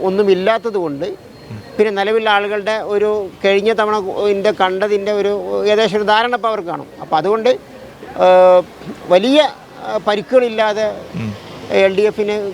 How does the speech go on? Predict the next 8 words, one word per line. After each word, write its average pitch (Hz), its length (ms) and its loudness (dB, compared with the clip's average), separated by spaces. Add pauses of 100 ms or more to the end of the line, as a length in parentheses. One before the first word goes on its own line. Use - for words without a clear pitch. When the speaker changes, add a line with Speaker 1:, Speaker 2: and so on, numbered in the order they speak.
Speaker 1:
കഴിഞ്ഞ 185 240 2
തവണത്തേക്കാൾ 190 760 2
തിരിച്ചു 170 300 0
പിടിക്കാൻ 180 380 2
കഴിയുമെന്നുള്ളൊരു 214 800 0 (340)
Speaker 2:
ഉം. 113 260 -4
Speaker 1:
ഒരു 175 160 2
അവസ്ഥയാണുള്ളത്. 165 760 0